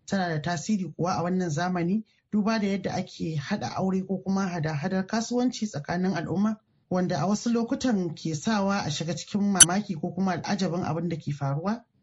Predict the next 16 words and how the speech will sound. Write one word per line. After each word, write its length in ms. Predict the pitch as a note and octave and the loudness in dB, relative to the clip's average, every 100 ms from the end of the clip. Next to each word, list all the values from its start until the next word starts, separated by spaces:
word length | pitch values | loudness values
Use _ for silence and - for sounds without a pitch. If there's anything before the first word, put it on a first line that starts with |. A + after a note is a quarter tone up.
| - | -4
Alal 280 | D4+ F4 A3 | 0 2 2
misali, 560 | F#3 - G#3 G3 E3 - _ _ _ | 2 0 0 0 -2 -6 _ _ _
ƙawa 360 | - B3+ D4 D4 | -2 0 0 0
ko 160 | D4 | 0
ƙanwar 380 | D4 D4 C#4+ F3 | 2 2 4 2
ƙawa 360 | - E3 E3+ F3+ | -2 -2 0 -2
ko 120 | - B3 | 0 0
aminiya 640 | F#3+ F3+ F#3 E3+ D#3+ D3 - - | 2 2 2 0 0 -2 -6 -6
ta 120 | F3+ - | -4 -2
auri 240 | D#3+ E3+ | 0 4
mijin 360 | A3 A3 F#3 E3+ | 4 4 0 0
ƙawa 500 | - A3+ A3 A3 G#3+ | 0 2 2 2 0
ko 140 | G#3+ | -2
kuma 600 | G#3+ G#3 G#3 G3+ G3+ G3+ - | 0 0 2 2 0 -4 -2
ƙawar 300 | G3 G3 F#3+ | 0 2 2
yayarta 640 | F3+ D#3 D#3+ D#3 E3 C#3+ | 2 0 -2 -2 -4 -6